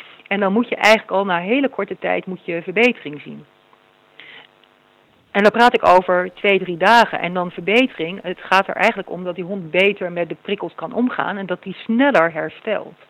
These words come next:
Dus, ehm, als je een hond hebt die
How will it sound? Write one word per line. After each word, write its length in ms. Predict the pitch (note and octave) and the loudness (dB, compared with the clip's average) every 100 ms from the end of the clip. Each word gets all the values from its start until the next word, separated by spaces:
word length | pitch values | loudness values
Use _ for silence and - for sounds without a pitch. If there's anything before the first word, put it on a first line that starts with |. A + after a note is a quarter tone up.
| _ - - - | _ -20 -20 -12
Dus, 260 | G#3 G3 - _ _ _ _ _ - | -8 -8 -10 _ _ _ _ _ -16
ehm, 320 | - F3+ F3+ F3+ F3+ - _ _ _ _ _ _ _ _ - | -8 -6 -6 -8 -14 -20 _ _ _ _ _ _ _ _ -10
als 200 | - G3+ G3 | -2 -2 -2
je 60 | |
een 100 | F3+ | -8
hond 260 | F3 G#3 G3 | -8 -8 -6
hebt 220 | F#3 F3 | -6 -6
die 360 | F#3 F#3 F3+ | -8 -8 -8